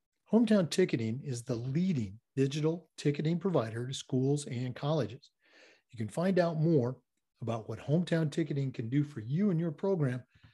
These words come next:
by going to hometown ticketing dot com. Hometown Ticketing, simple and easy online ticketing. We also want to thank Violet Defense. Violet Defense is dedicated to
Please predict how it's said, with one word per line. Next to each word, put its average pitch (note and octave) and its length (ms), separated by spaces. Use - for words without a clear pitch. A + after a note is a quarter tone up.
by A#2+ 140
going A2+ 220
to G#2 40
hometown D#3+ 640
ticketing A2+ 440
dot A2+ 240
com. G#2 280
Hometown F3+ 400
Ticketing, C3 440
simple F#3+ 600
and B2+ 160
easy C#3+ 640
online C3 560
ticketing. A2 360
We C3+ 120
also B2+ 180
want C3 140
to C3+ 40
thank C#3+ 220
Violet C#3 380
Defense. E3+ 500
Violet F3+ 440
Defense B2 560
is A2+ 160
dedicated B2 720
to A#2 240